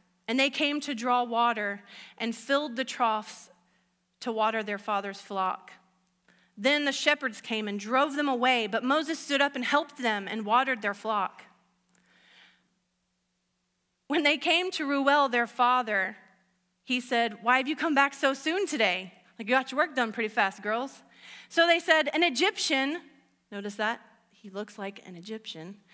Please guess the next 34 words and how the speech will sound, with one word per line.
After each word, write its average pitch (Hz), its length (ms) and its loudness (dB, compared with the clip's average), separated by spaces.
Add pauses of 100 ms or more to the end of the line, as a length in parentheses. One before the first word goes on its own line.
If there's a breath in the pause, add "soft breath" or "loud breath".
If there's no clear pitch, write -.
(140 loud breath)
'an 269 120 2
Egyptian 311 580 0
delivered 311 460 2
us 262 160 0
from 320 160 0
the 311 100 4
hand 311 220 0
of 294 60 0
the 320 60 -4
shepherds. 330 460 2
And 294 140 0
what's 320 240 4
more, 320 380 4 (240 loud breath)
he 330 80 -2 (100)
even 311 180 0
drew 311 220 -2
the 320 80 -2
water 311 320 4
for - 160 -2
us 269 160 0
and 262 100 0
watered 269 280 2
the 339 80 -4
flock.' - 480 4 (1040)
And 240 80 -2
he 285 60 2
said 320 240 4
to 349 80 0
his 302 140 -2
fathers, 247 380 2
'Where 453 380 6
is 554 60 -4
he 466 100 6
then?' 233 420 2